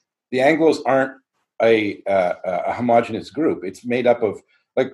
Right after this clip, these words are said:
even within the Anglo community, there's a difference between Irish and Scottish and English. And then there's a whole bunch of other groups that, that sort of form that,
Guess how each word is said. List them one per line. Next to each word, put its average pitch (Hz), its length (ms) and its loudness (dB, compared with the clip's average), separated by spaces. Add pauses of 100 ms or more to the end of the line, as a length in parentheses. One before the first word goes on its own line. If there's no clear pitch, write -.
(120)
even 202 320 4
within 160 280 4
the 135 100 0
Anglo 131 280 2
community, 139 360 -2
there's 110 200 -4
a 127 40 -2
difference 156 420 -2
between 113 500 -6
Irish 107 440 0
and 85 220 -12
Scottish - 460 2
and 78 100 -14
English. 92 540 -10 (360)
And 110 140 -2
then 120 80 -2
there's 113 160 -4
a 101 60 -6
whole 135 180 4
bunch 127 500 0
of 101 240 -2
other 117 480 2 (540)
groups 131 380 -2
that, 95 220 0 (680)
that 98 160 -8
sort 131 200 2
of - 100 -6
form 127 460 -2
that, 95 360 -2